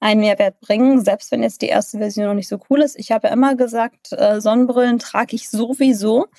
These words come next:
Ich bin gespannt, wie sie sich anfühlt. Ich werd's auf jeden Fall einmal austesten. Und ich weiß, Integration und so ist noch nicht so super, aber das ist für mich gerade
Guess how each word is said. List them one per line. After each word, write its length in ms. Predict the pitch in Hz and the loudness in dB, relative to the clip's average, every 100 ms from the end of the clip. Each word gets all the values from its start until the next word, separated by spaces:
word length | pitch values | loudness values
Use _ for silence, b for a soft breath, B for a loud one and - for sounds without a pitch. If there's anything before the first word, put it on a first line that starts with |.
| B B B | B B B
Ich 240 | - - - | -6 -6 -2
bin 240 | 262 254 | 0 0
gespannt, 460 | 240 - 233 277 269 | -2 -2 0 0 0
wie 80 | 233 | -4
sie 80 | |
sich 260 | 214 220 - | -6 -10 -4
anfühlt. 420 | 233 262 - 269 | -4 -4 -2 -2
Ich 140 | 240 - | 0 -4
werd's 160 | - | -4
auf 120 | 220 | -8
jeden 320 | - - 277 277 | -6 -2 -2 0
Fall 240 | 269 247 | 0 0
einmal 280 | - 220 214 | 0 -2 0
austesten. 840 | 220 262 - 254 247 - 254 247 B B B | 0 -2 -2 -2 -2 -2 -2 0 B B B
Und 440 | - 233 233 - - | 0 2 2 0 -8
ich 260 | - 233 - | -4 -4 0
weiß, 240 | 214 220 | 0 0
Integration 640 | 214 226 - 220 - 240 233 | 0 -2 -2 -2 -2 -4 -4
und 40 | |
so 140 | 233 - | -4 -4
ist 160 | - | -2
noch 80 | 247 | -2
nicht 220 | 240 220 | -2 -4
so 80 | 226 | -4
super, 320 | 220 277 220 | -2 0 0
aber 240 | 214 208 214 | 2 0 -2
das 140 | 220 | -4
ist 160 | - - | -12 -8
für 80 | |
mich 220 | 233 254 - | -4 -4 -4
gerade 440 | 220 226 220 | -2 0 2